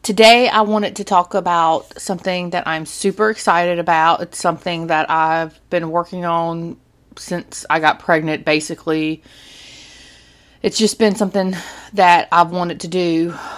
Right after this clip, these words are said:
just because my journey through my pregnancy, delivery, having a baby was completely different than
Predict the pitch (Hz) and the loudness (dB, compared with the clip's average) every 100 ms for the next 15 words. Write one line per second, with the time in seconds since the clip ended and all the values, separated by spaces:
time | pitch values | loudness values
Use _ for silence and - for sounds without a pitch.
0 | - - - 202 180 185 196 180 175 165 | -18 -20 -8 -6 -4 -4 -2 -2 0 0
1 | 156 151 151 - _ _ _ _ _ _ | 0 0 -4 -12 _ _ _ _ _ _
2 | _ _ _ _ - 196 180 175 170 175 | _ _ _ _ -2 2 2 -2 -6 -6
3 | 160 147 139 139 - - 175 170 165 - | -4 -2 -2 -6 -4 -2 0 -2 -8 -8
4 | 175 165 160 160 - - - - - _ | -4 -2 -2 -4 -10 -20 -20 -20 -20 _
5 | - 165 175 165 170 165 170 165 160 147 | -2 2 2 2 0 0 0 -2 -4 -8
6 | - 156 165 165 160 160 160 160 160 156 | -4 -2 -2 -2 0 0 0 -4 -4 -6
7 | 160 156 - 160 185 160 156 165 - 160 | -6 -6 -6 -6 -4 -4 -4 -6 -4 -6
8 | 156 156 165 151 147 147 147 | -6 -6 -4 -4 -8 -10 -12